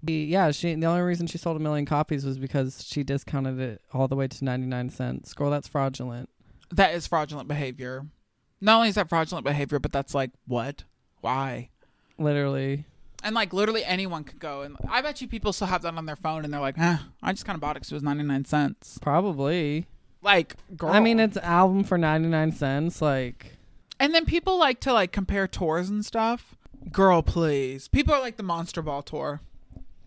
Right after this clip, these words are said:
Speaker 1: Gaga's tours have never really given, like, amazing production to me.
Speaker 2: No, it just feels costumey and, like, cheap.
Speaker 1: Yeah.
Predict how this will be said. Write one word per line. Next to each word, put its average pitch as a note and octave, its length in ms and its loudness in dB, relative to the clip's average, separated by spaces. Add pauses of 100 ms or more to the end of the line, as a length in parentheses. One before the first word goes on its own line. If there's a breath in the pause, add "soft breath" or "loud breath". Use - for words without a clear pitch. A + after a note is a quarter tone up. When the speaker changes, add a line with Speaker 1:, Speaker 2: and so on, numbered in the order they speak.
(360 loud breath)
Speaker 1:
Gaga's A3 460 4
tours E3 340 2
have E3+ 180 -2
never D3 280 -4
really D#3 240 -6
given, C#3 420 -4
like, B2+ 500 -4
amazing C3 500 -2
production A#2+ 580 -6
to - 120 -8
me. A#2 360 -8 (1000 loud breath)
Speaker 2:
No, A3+ 460 6
it A#3 120 2
just - 300 -8
feels D4 240 -2
costumey C#3 880 -4 (100)
and, F3 160 -4
like, D#3+ 260 -8
cheap. - 500 -4 (2250)
Speaker 1:
Yeah. D#3 440 6